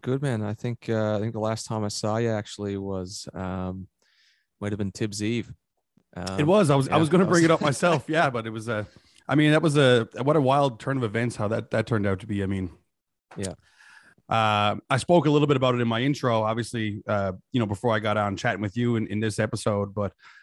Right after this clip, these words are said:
Speaker 2: um, yeah, I mean, Andrew, I had Andrew who's come down to open up, and, um, I know you're working on a bunch of new stuff, so it was a, you know, a fun little show to,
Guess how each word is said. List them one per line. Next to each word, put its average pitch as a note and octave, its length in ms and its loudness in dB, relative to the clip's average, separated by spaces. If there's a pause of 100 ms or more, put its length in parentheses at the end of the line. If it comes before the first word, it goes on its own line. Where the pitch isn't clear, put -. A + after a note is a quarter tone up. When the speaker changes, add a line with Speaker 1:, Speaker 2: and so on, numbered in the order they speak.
(140)
Speaker 2:
um, F#2+ 600 0
yeah, D3 200 2
I B2 60 2
mean, B2 160 2
Andrew, B2 400 2
I A2 180 2
had A2 160 2
Andrew G#2+ 300 -2
who's G#2 160 -6
come G#2+ 180 -2
down G2 220 0
to F#2+ 60 -2
open F#2+ 240 -6
up, F#2+ 240 -6
and, F#2 320 -6
um, F2+ 480 -8
I G#2+ 60 -2
know B2 100 2
you're G#2+ 100 0
working A2 220 0
on G2 80 0
a - 20 -6
bunch G2+ 220 -4
of - 60 -16
new G2 100 -4
stuff, A2 300 -2
so A#2+ 100 -4
it A2+ 40 2
was G#2 140 -2
a, F#2+ 100 -10
you A#2 100 -2
know, A2 80 2
a G#2 40 2
fun A#2+ 220 0
little A2 160 2
show A#2 340 2
to, G#2+ 160 0